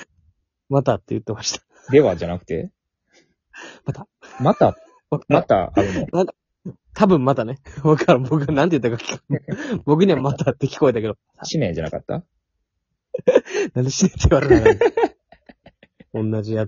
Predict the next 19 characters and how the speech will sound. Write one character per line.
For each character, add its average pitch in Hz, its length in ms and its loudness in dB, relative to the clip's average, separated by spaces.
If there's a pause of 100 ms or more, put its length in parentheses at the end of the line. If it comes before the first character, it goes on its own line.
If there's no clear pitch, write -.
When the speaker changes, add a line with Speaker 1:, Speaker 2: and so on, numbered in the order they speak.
Speaker 1:
て 107 100 -4
や。 101 160 -8 (320)
Speaker 2:
寒 156 260 4
い - 20 8
で 123 120 6
す 120 120 -4
ね。 123 260 6
Speaker 1:
た 185 80 6
ま 98 120 2
に。 92 200 -4
Speaker 2:
あ、 120 280 -4 (200)
寒 226 260 4
い - 20 -4
で 269 120 4
す - 120 -12
ね。 196 320 0 (220)
Speaker 1:
<laughs> - 200 -20
Speaker 2:
死 113 160 -4
ね。 - 160 0